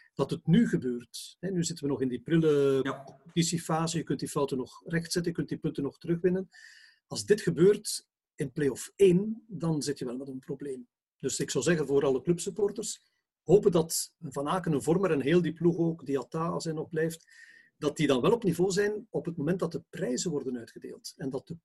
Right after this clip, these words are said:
Speaker 1: punten worden echt verdeeld. Nu is het gewoon zaak, denk ik, van uiteraard een zo goed mogelijk seizoen te spelen,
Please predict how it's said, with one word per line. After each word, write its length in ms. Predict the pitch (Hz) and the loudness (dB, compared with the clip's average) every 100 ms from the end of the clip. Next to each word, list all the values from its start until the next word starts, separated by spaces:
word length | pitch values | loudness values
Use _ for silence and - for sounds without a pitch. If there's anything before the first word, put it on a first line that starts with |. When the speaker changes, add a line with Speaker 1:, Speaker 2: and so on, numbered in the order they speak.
| _ | _
Speaker 1:
punten 380 | 220 220 190 143 | 0 2 0 0
worden 380 | 143 127 127 135 | 0 0 -2 -2
echt 340 | 165 - - - | -6 -8 -18 -18
verdeeld. 720 | 110 - 123 131 123 - - _ _ _ - | -8 -6 -2 -2 -4 -8 -16 _ _ _ 2
Nu 120 | 165 | 4
is 80 | 165 | 4
het 120 | 165 | 2
gewoon 260 | 156 175 160 | 2 4 4
zaak, 260 | 160 160 | 2 0
denk 200 | 156 151 | -4 -4
ik, 140 | 170 - | -6 -4
van 240 | 143 135 | -4 -4
uiteraard 380 | 135 - 151 156 | -8 -10 -8 -4
een 140 | 143 | -4
zo 120 | 123 | -2
goed 180 | 127 165 | -4 -6
mogelijk 300 | 156 127 135 | -6 -6 -6
seizoen 260 | - 147 170 | -6 -4 -2
te 80 | 175 | -4
spelen, 440 | - 175 175 | -2 0 -2